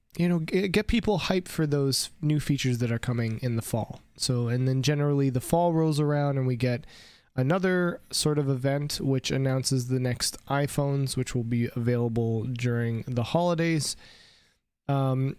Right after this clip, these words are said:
and those phones are generally, uh, preloaded with the new software, as well as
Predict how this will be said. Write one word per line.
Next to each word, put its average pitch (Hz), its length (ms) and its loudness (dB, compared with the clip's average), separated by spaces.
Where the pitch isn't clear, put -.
and 143 200 2
those 151 340 2
phones 143 540 0
are 139 120 2
generally, 135 920 2
uh, 123 200 0
preloaded 151 680 2
with 120 160 -2
the 120 80 0
new 113 360 0
software, 113 500 -2
as 123 160 -2
well 127 240 2
as 120 260 0